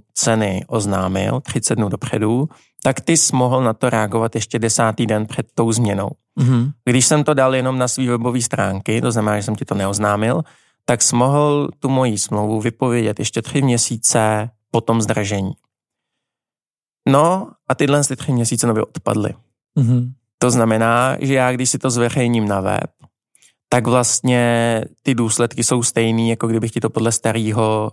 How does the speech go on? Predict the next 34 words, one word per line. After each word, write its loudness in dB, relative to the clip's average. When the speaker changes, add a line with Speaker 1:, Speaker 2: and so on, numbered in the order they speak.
Speaker 1:
energetického 0
zákona -2
oznámil. -4
Speaker 2:
Mhm. 4
Stačí 0
prostě 0
jenom 2
třeba 0
to 2
zdražení 2
nebo 2
prostě 0
úpravu 0
cen 2
oznámit 2
na 0
webu. 0
Speaker 1:
Přesně 0
tak. 0
Speaker 2:
Jo. 0
Speaker 1:
Kam, 4
kam 0
jako 0
nikdo 2
nechodí, -6
že -6
jo? 0
Speaker 2:
Ano. 0
Speaker 1:
Eh, 4
i 0
kdybych, 0
eh, 2
i -6
kdybych, 0